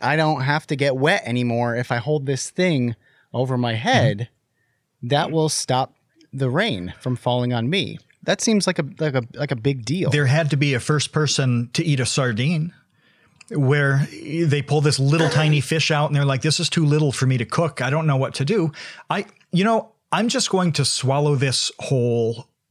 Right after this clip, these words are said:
Speaker 2: raw, eh, and see what happens."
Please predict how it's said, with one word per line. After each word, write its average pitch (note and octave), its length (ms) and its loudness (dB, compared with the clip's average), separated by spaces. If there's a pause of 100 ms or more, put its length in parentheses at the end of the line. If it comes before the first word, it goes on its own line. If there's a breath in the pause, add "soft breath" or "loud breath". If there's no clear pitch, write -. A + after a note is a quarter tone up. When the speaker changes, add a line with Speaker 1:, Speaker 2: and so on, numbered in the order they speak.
(140)
Speaker 2:
raw, G2 460 -2 (760)
eh, C#3+ 200 -6 (400)
and C3+ 260 0
see C#3+ 240 0
what A#2+ 220 0
happens." - 500 -6